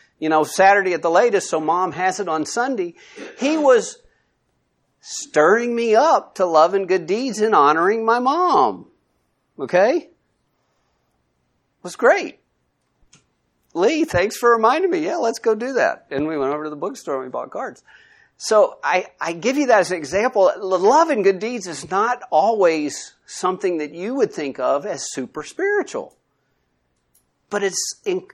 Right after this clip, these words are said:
this is all about encouragement. Encouraging the other person to be like Christ.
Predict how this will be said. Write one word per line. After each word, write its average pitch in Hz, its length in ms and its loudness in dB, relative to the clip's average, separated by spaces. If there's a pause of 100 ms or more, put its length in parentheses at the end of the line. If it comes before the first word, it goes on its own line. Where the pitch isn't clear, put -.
this 196 240 -8
is 202 120 -10
all 233 280 -2
about 220 240 -2
encouragement. 190 840 -2 (680)
Encouraging 196 840 2
the 170 160 -4
other 208 260 4
person 156 540 -6
to 139 100 -10
be 139 640 -10
like 190 320 -6
Christ. - 720 -2